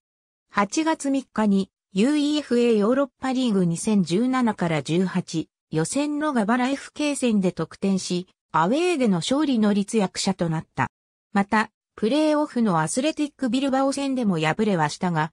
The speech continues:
ホームで一得点の貢献を見せた。しかし、二千十八年一月六日にわずか六ヶ月で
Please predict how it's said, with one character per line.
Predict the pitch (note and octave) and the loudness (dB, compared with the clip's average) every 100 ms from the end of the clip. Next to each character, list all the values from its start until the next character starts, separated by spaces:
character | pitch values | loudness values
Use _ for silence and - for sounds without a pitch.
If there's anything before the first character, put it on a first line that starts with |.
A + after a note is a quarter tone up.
| _ _ | _ _
ホ | - D4 | -2 0
ー | |
ム | C4+ G#3+ | 0 0
で | F3+ | 0
一 | E3 | -2
得 | - D4+ - | -6 -6 -2
点 | A#3 G3+ E3 | 0 2 0
の | D#3+ | -2
貢 | - G3 | -2 -2
献 | - G#3+ G3+ | 0 2 4
を | F#3+ | 2
見 | G3+ | 0
せ | F3 | -4
た。 | D3+ C3 _ _ _ _ _ | -6 -8 _ _ _ _ _
し | - - | -12 -4
か | C4+ | -4
し、 | - G3+ - _ - | -2 -2 -4 _ -2
二 | F#3 | 0
千 | G3+ D#4 D4+ | 0 0 0
十 | G#3+ C4 | 0 0
八 | B3+ - C4+ | -2 -4 0
年 | A#3+ F#3+ E3 | 2 2 0
一 | D3+ A#3+ | -2 -4
月 | C4+ B3+ B3 | -4 -2 0
六 | A#3 A3 G3 | 2 0 -2
日 | A#3 | 0
に | G#3+ | 2
わ | F#3+ | 2
ず | A#3 C4 | 0 -2
か | E3+ | -2
六 | D3+ - | -2 -2
ヶ | A#3+ | -2
月 | A3 F#3 - | -2 -2 -2
で | E3 E3 | -4 -4